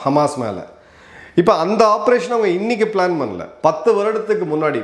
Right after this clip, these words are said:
மொசாடோடைய இன்னைக்கு இருக்கிற ஒர்க் வந்து அது நாளைக்கு பண்றதுக்காக கிடையாது, பத்து வருடம் தள்ளி. இப்ப இலங்கையிலுமே பாத்தீங்கன்னா அவங்களுடைய கல்ச்சரல் சென்டர்ஸ் ஒரு நாலஞ்சு சென்டர்ஸ் இருக்கு.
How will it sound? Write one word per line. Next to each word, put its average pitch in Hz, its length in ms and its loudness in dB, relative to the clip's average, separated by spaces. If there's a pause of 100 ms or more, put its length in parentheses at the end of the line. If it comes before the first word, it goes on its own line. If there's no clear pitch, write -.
மொசாடோடைய 202 880 0
இன்னைக்கு 185 360 0
இருக்கிற 180 380 2
ஒர்க் 165 160 -6
வந்து 165 220 0
அது 165 180 0
நாளைக்கு 165 560 0
பண்றதுக்காக 147 440 -2
கிடையாது, 127 380 -2
பத்து 147 380 0
வருடம் 147 360 0
தள்ளி. 104 340 -6 (500)
இப்ப 151 180 2
இலங்கையிலுமே 202 680 2 (120)
பாத்தீங்கன்னா 151 600 -2 (120)
அவங்களுடைய 143 320 -2
கல்ச்சரல் 202 560 0
சென்டர்ஸ் 151 360 -2
ஒரு 151 120 -2
நாலஞ்சு 139 460 0
சென்டர்ஸ் 135 360 -4
இருக்கு. - 360 -10